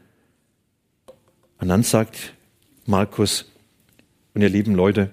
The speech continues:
die letzte Perspektive liegt nicht in dieser Welt." Jesus sagt, "Pilatus, mein Reich ist nicht von dieser Welt." Pilatus, das, was hier passiert, das kannst du nur aus der anderen Welt heraus verstehen,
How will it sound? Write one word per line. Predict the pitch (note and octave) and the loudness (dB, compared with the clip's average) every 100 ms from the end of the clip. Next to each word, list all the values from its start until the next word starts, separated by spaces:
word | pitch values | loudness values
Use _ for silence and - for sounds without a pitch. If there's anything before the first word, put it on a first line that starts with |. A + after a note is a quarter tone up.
| - _ _ _ _ _ _ _ | -10 _ _ _ _ _ _ _
die | A2+ | 0
letzte | G2 - G#2+ | 0 0 -4
Perspektive | G#2 G#2 - G2 A2 G2 | -4 -4 -4 -2 -2 0
liegt | F#2 F#2+ - | -2 -4 -6
nicht | F2+ F#2+ | -8 -6
in | |
dieser | F2 F2 G2 | -6 -6 -8
Welt." | - - - - _ _ _ _ _ _ _ _ _ _ _ _ _ _ _ _ _ _ _ _ _ _ _ _ _ _ _ _ _ | -12 -16 -18 -20 _ _ _ _ _ _ _ _ _ _ _ _ _ _ _ _ _ _ _ _ _ _ _ _ _ _ _ _ _
Jesus | A#2+ A2 | -2 0
sagt, | A2 - | 0 -2
"Pilatus, | - F#2 F#2+ G#2+ G2 - - _ _ _ _ _ _ _ | -2 0 0 0 -4 -4 -10 _ _ _ _ _ _ _
mein | A2+ G2+ | -2 0
Reich | F#2 F2 | -2 -4
ist | F2+ | -6
nicht | F2+ - | -10 -10
von | F#2 | -10
dieser | E2+ - E2+ | -8 -8 -8
Welt." | E2 G#2 - - _ _ _ _ _ _ _ _ _ _ _ | -8 -10 -14 -20 _ _ _ _ _ _ _ _ _ _ _
Pilatus, | F#2+ G2 G#2 - | -2 0 -2 -4
das, | G#2 G#2+ | -4 -4
was | - | -4
hier | - B2 | 0 -2
passiert, | - A2+ - A#2 G#2+ F2+ - | -2 -6 -2 0 0 0 -6
das | G2+ - | -10 -4
kannst | A2 A2 A2 | -4 -4 -2
du | |
nur | G2 F#2+ | 0 0
aus | - | -2
der | - | -6
anderen | F#2+ F#2 F2 | -4 -4 -2
Welt | F2 - | -4 -4
heraus | E2+ F2 - | -6 -6 -6
verstehen, | F#2+ - F2+ F2 | -10 -8 -8 -10